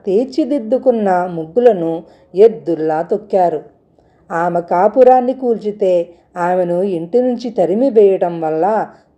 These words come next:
తన కూతుర్ని శ్రీధర్ రెండో పెళ్లి చేసుకోగలిగితే అంతే చాలు అనుకున్న ముక్కామల లక్ష రూపాయల కాంట్రాక్టును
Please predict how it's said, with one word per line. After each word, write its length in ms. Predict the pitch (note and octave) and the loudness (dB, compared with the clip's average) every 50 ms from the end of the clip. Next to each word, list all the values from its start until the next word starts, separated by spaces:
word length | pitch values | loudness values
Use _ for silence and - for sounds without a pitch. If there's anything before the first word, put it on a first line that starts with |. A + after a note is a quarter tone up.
| - G#3+ | -2 -2
తన 120 | G#3 G#3 | 0 0
కూతుర్ని 1000 | F3+ G#3 - - F#3 F#3+ A3 B3+ A#3 E4+ D#4+ D#4 C#4 A#3 A3+ G#3+ G#3+ G#3+ G#3+ G#3+ - - _ _ _ - | -4 -4 -6 -6 -4 -4 -2 0 0 0 0 0 0 -2 0 -2 -2 -4 -6 -10 -16 -20 _ _ _ -8
శ్రీధర్ 580 | - E3 E3+ G3 A#3 B3 A3+ C#4 C#4+ C4+ B3 G3 | -4 2 4 4 4 4 4 2 0 2 0 0
రెండో 400 | E3+ D#3 D#3 E3+ F#3 B3 C#4+ C#4+ | -2 -2 0 4 6 6 6 6
పెళ్లి 480 | C#4+ D4 C#4 C4 B3 G#3 G#3 A3 G#3+ G#3+ G3 | 4 0 -2 -2 0 0 -2 -2 -4 -4 -6
చేసుకోగలిగితే 1000 | D#3+ D#3 D3+ - _ F#3 F3 F3+ E3 D#3 E3 D#3+ E3 E3 E3 - F3+ E3+ F3+ | -6 -6 -8 -6 _ 0 2 2 2 0 -2 -2 -4 -6 -2 2 2 2 2
అంతే 600 | - - F#3 F3 D3+ C#3 C#3+ D#3+ D3 D3+ E3+ G3+ G#3 A#3+ | 2 -2 -8 -10 -10 -8 -6 -2 0 0 0 0 2 2
చాలు 260 | A#3 A3 G#3+ G#3 G#3 | 2 2 4 4 2
అనుకున్న 580 | G#3+ - A#3+ G#3+ G3+ G3+ G#3 - G#3 G3+ F#3+ E3+ | 2 2 0 -2 -2 -2 -4 -4 -4 -2 -4 -4
ముక్కామల 840 | D3+ C#3+ C3+ - - - A#3 A#3+ B3 B3 A#3 G3+ F#3+ F3+ F3 F3 F3 F3 - _ _ _ _ _ _ - _ - _ _ _ - - - - - _ - _ _ _ _ - - - - | -4 -6 -8 -10 -2 0 2 2 4 2 2 2 2 0 0 -2 -4 -8 -14 _ _ _ _ _ _ -20 _ -20 _ _ _ -20 -20 -20 -20 -20 _ -20 _ _ _ _ -20 -20 -6 -2
లక్ష 360 | D#3+ D#3+ D#3+ E3 - - - G3 | 0 0 0 -2 -6 -2 2 2
రూపాయల 800 | F3 E3 D#3+ D#3+ F3+ F3 - B3+ B3+ B3+ B3+ B3 A#3 A3 G#3+ G#3 | 4 4 4 2 2 2 2 2 4 4 4 4 4 4 2 2
కాంట్రాక్టును 1040 | G#3+ G#3+ D#3+ D3+ D3+ E3 E3+ F#3+ A#3 A#3+ A#3+ A#3+ - - G3+ F#3+ F3 E3 D#3+ | 0 -2 -4 -4 -4 -4 -2 2 2 2 2 2 0 -2 -2 -2 -4 -6 -6